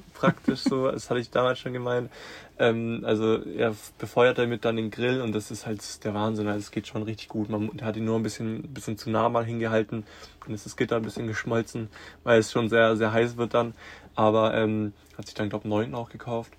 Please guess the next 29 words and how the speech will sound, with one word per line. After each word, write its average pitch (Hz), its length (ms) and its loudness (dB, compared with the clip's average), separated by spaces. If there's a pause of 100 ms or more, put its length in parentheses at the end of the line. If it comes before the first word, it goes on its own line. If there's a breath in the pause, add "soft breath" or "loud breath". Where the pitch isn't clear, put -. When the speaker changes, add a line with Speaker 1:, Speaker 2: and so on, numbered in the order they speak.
(600 loud breath)
Speaker 2:
Auf - 160 -2
jeden 127 140 4
Fall, 120 180 6
die 123 140 0
sind 123 100 -2
echt 113 300 -2
cool. 113 180 6
Die 110 100 2
haben 117 200 0
integrierten 123 520 -2
Akku. 160 420 2 (920)
Ähm, 120 200 2
den 113 100 0
kann 120 120 -2
man 113 100 2
auch 113 180 0
rausnehmen 143 480 2
und 117 80 -2
kann 120 160 -4
auch 110 140 0
andere, 147 580 2
ähm, 131 180 -6
sechzehn 135 480 -2
acht 127 200 -6
fünfziger 135 800 0
Batterien 131 500 -4
oder 120 160 -2
Akkus 123 340 -4
einsetzen. 127 600 -4